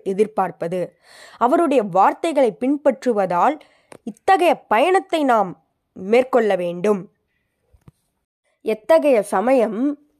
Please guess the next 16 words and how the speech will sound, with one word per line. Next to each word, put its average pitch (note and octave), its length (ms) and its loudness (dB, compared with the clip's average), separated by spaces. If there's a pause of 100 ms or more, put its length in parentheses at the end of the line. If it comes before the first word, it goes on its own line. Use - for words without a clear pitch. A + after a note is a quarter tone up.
(520)
இவ்வாறு B3 480 2
உட்புறமாக C4+ 920 2 (840)
பயணிக்க C4 500 0
நமக்கு G#3 320 -4
உதவவில்லையோ G3+ 880 0 (720)
அது F#3 220 -4 (320)
வீணே. F#3+ 540 -6 (260)
நாம் G#3+ 260 -2
செய்யும் C4 320 0
பிரார்த்தனைகள் C#4 720 0
அனைத்தும் B3+ 500 -2
வீணே. G#3 380 -4 (840)
ஆகவே G#3+ 420 2 (400)
நாம் A3 340 -2
எதை A#3 280 0
செய்தாலும் B3 680 0